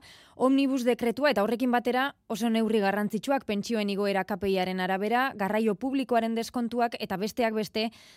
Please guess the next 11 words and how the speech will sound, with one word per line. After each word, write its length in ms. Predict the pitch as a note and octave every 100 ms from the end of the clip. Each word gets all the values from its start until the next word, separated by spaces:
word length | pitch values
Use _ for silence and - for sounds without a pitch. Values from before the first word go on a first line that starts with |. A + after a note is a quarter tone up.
| -
zaurgarrien 560 | - G#3+ A#3 B3+ A#3+ A3
etxegabetzen 800 | F#3+ - F#3 G3+ G3 G#3+ G#3+ A#3 -
debekua. 560 | G3 F#3+ G3+ G3+ F3+
Miriam 340 | G3+ B3 C#4+ B3+
Nogueras 400 | A3 A#3 G3+ F3+
Juntsen 300 | A3 A#3+ G#3
bozeramaileak 720 | G#3 G#3+ G3 G3 A3 C4+ - - _ -
pesoeren 440 | G#3+ C4 C4+ C#4
txantaia 540 | C4+ A3 G#3 B3 B3 G3
salatu 400 | G3 G3 C4 B3
du 220 | A3